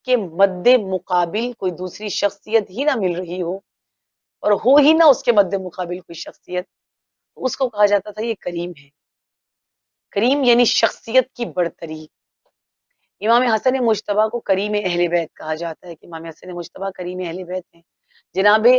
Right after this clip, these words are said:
अब्दुल मुत्तलिब को करीम अरब कहा जाता था कि ये जनाब अब्दुल मुत्तलिब करीम अरब है।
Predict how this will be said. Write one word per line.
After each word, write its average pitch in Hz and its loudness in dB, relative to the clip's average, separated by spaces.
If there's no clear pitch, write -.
अब्दुल 196 2
मुत्तलिब 196 0
को 165 -8
करीम 226 2
अरब 185 4
कहा 156 -4
जाता 156 -10
था - -20
कि 175 -14
ये 175 -6
जनाब 170 0
अब्दुल 170 -4
मुत्तलिब 185 -6
करीम 190 -2
अरब 175 -2
है। 165 -4